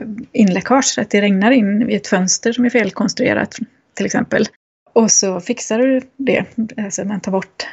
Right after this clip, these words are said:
orsaken till att det kommer in vatten, man tätar, eh, skadan. Då kommer ju den här skadan att torka upp. Ehm,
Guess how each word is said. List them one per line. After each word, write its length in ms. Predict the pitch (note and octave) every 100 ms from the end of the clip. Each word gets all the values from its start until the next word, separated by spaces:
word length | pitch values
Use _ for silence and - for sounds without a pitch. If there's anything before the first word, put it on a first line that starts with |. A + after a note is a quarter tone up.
| -
orsaken 480 | A3+ F3+ F3 E3+
till 100 | F3
att 60 | F3
det 60 | -
kommer 220 | G3 G3+
in 200 | A3 A#3+
vatten, 320 | F3+ - -
man 100 | -
tätar, 520 | G3+ F#3+ - G3+ G#3+ G#3 - -
eh, 300 | A3 G3 G3
skadan. 480 | - - F3+ F#3 A3 - - - - - -
Då 140 | G3+
kommer 240 | F#3+ A3+ A#3
ju 60 |
den 80 | A#3
här 80 | G#3+
skadan 540 | - G3 F#3 F3+ F#3
att 180 | G3 F#3+
torka 300 | - F3+ -
upp. 280 | B3 - - - - _ _ _ -
Ehm, 720 | G3+ F#3 F#3 F#3+ G#3 G#3+ -